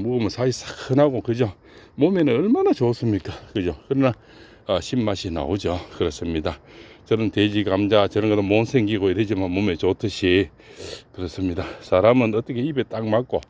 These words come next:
눈에 쏙 들어온 것만 함께 하겠습니까? 앞으로는 정말 좀 끄끄럽고 힘든 사람을 내 주변에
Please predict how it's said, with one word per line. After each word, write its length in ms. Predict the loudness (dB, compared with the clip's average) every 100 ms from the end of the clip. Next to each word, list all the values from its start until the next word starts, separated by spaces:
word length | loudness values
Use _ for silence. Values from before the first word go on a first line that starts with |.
| _ -20 -20 -20 _
눈에 200 | 2 2
쏙 340 | 0 -8 -14 -2
들어온 280 | 2 4 4
것만 180 | 2 0 -6 -6
함께 220 | -4 -4
하겠습니까? 600 | -6 -6 -6 -8 -8 -14 -16 -20 -20 -20 -16 -2
앞으로는 480 | -2 0 0 0
정말 280 | -2 -2 -2
좀 140 | -4 -6
끄끄럽고 580 | -6 0 2 2 0 -4 -10 -20
힘든 400 | -4 0 2 2
사람을 440 | 0 0 2 2 0 -12 -20 -20 -20 _
내 120 | 0
주변에 460 | 0 0 2 2